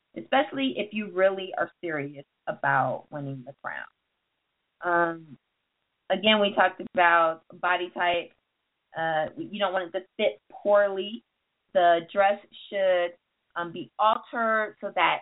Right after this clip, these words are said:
it, you know, fits your skin right. It do-, you don't want it to be bulky or wrinkled or puckering or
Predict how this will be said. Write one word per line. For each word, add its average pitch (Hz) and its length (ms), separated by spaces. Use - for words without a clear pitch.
it, 165 300
you 175 80
know, 165 160
fits - 240
your 208 120
skin 254 280
right. 226 500
It 170 200
do-, 208 200
you 220 60
don't 226 200
want 208 260
it - 40
to 180 60
be 170 260
bulky 226 560
or 160 280
wrinkled 220 600
or 139 260
puckering 240 840
or 175 140